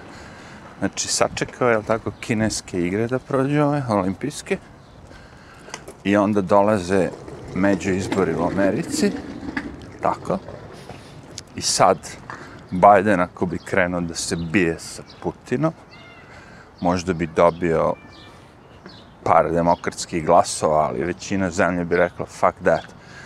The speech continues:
I onako smo bedni, nema posla, gorivo, skače, inflacija, sve živo, sad još da idemo u rat sa,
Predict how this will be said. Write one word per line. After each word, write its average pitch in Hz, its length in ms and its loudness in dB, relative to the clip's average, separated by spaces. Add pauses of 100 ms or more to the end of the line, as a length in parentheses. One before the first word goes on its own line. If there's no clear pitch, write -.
(540)
I 92 60 -6
onako 87 360 -2
smo - 400 -6 (400)
bedni, 90 640 4
nema 90 420 2
posla, 85 680 2
gorivo, 82 580 4
skače, - 580 -2
inflacija, 85 420 -6
sve 95 140 -2
živo, 95 240 -2
sad 95 220 -2
još 92 140 0
da 95 120 0
idemo 90 260 0
u 85 40 2
rat 87 200 4
sa, - 300 -4